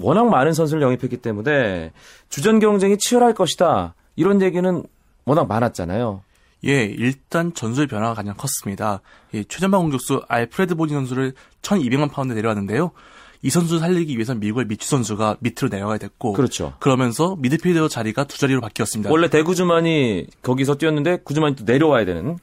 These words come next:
Speaker 2: 예,
Speaker 1: 예,
Speaker 2: 세
Speaker 1: 상황이네요.
Speaker 2: 자리에서 두 자리로 줄었고,
Speaker 1: 예.
Speaker 2: 또 하필이면 그 자리에 또 많은 영입을 했습니다. 이 진짜 박 터진 영입인데요. 그 리버풀에서 존조 셀비 선수를 내려왔고, 레알 베티스, 레알 베티스에서는 아예 중원 듀오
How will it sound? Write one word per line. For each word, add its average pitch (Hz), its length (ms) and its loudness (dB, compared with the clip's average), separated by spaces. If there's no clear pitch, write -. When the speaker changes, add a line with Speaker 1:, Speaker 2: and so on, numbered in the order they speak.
Speaker 2:
예, 107 240 0
Speaker 1:
예, 104 60 0
Speaker 2:
세 95 40 2
Speaker 1:
상황이네요. 135 220 4
Speaker 2:
자리에서 208 320 4
두 - 120 -8
자리로 123 200 2
줄었고, 113 540 -4
Speaker 1:
예. 82 200 -4
Speaker 2:
또 185 80 2
하필이면 196 320 0
그 - 120 -20
자리에 135 160 -2
또 170 120 -6
많은 127 300 0
영입을 123 300 0
했습니다. 104 600 -2
이 135 100 -2
진짜 131 280 -2
박 - 200 -4
터진 175 280 2
영입인데요. 123 640 0
그 107 320 -4
리버풀에서 180 440 2
존조 139 340 -2
셀비 175 340 -4
선수를 151 300 0
내려왔고, 110 500 -4
레알 147 220 4
베티스, 165 600 -2
레알 143 300 4
베티스에서는 135 640 0
아예 135 180 2
중원 147 400 2
듀오 117 380 2